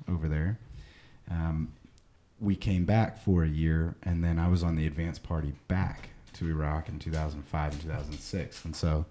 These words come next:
um, I probably spent more time out of the country than I did at Fort Hood.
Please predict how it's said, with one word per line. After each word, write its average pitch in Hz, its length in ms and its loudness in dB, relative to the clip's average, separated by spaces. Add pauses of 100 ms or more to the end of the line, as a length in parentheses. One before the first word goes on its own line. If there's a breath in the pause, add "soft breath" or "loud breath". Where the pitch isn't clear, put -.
(580 loud breath)
um, 80 500 2 (160)
I 95 80 2
probably 90 460 2
spent 82 400 -4 (480)
more 98 300 6
time 78 480 -2 (1080)
out 92 140 4
of 85 60 2
the 73 80 0
country 73 360 -6
than 76 160 -4
I 73 80 -4
did 71 220 -6
at - 100 -16
Fort 69 200 -8
Hood. - 200 -10